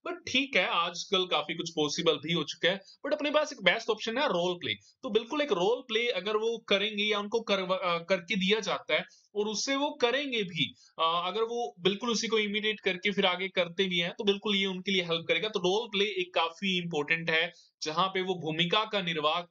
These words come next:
करता हुआ उन्हें कोई teacher दिखा रहा है या उसके बाद वो फिर आगे उसी के basis पे बढ़ रहे हैं, ठीक है? या आप उन्हें वो, अ, role दीजिए, ये एक और भी बढ़िया point है।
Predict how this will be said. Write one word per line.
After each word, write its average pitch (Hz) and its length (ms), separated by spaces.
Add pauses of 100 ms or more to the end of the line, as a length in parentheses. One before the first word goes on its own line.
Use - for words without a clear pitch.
(260)
करता 156 340
हुआ 160 260
उन्हें 160 200
कोई 170 100
teacher 175 360
दिखा 147 380
रहा 139 200
है 151 100 (300)
या 202 160
उसके 196 480
बाद 190 240
वो 196 140
फिर 214 220
आगे 170 360
उसी 170 160
के 170 80
basis 156 300
पे 175 120
बढ़ 123 220
रहे 110 140
हैं, 107 160 (460)
ठीक 240 120
है? 190 160 (200)
या 190 140
आप 214 200
उन्हें 220 200
वो, 233 300
अ, - 240
role 196 420
दीजिए, 233 500 (240)
ये 277 140
एक 294 140
और 285 240
भी 302 100
बढ़िया 170 260
point 123 300
है। 123 100